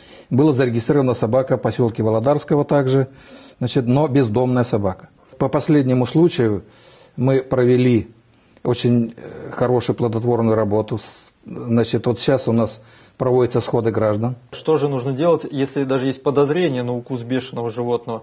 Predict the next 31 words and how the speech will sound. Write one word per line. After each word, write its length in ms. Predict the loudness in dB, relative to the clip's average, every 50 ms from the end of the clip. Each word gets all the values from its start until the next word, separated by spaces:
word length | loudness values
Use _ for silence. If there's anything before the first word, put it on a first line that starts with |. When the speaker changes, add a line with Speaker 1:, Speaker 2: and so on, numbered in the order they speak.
| -12 -6
Speaker 1:
Если 400 | -2 0 2 2 2 2 2 2
вы 320 | 4 4 4 2 2 -2 -8 -18 _ _ _ _ _ _
почувствовали, 640 | -4 -4 0 2 0 0 0 0 0 0 0 0 -2
что 200 | -4 -2 0 0
вас 240 | 0 0 -2 -4 -10 -18
кто-то 340 | -6 -4 -2 -2 0 0 -2
сзади 320 | 0 2 2 2 2 0
укусил 480 | 0 0 0 -2 -2 0 2 2 2 2
там, 200 | 0 -2 0 0
или 260 | 0 0 -2 -4 -6 -12 -20 -20 -10 -4
на 120 | 0 0
вас 140 | 2 2 0
набросилось 540 | 0 -2 0 0 -2 0 0 0 0 0 2
дикое 300 | 0 0 0 0 0 -2
плотоядное 680 | -2 -4 -6 -4 0 2 2 2 2 2 0 0 0 0
животное, 520 | 2 0 0 0 -2 -2 -4 -6 -6 -8 -14 -20 -20 -20 -16 -6
значит, 280 | -4 -4 -4 -2 -2 0
либо 200 | 0 2 2 0
да-, 200 | 0 0 0 0
бездомная 640 | -2 -4 -2 0 0 0 2 0 0 0 0 -2 -2
собака, 480 | -2 -2 -2 -2 -2 -2 -4 -6 -14 -20 _ _ _ _ _ _ -20 -20 -20 -18 _ -2
даже 240 | -2 0 2 2 0
домашняя 460 | 0 0 2 0 0 0 -2 -4 -4
собака, 380 | -2 -2 -2 -2 -2 -2 -2 -2
необходимо 460 | -4 -2 -2 0 2 2 2 2 0
в 40 | 0
первую 280 | 0 0 2 2 2
очередь 300 | 2 2 0 0 -2 -2
это 160 | -4 -6 -6 -4
сразу 320 | -2 0 0 0 0 0
промыть 440 | -2 -2 -2 0 0 -2 -2 -4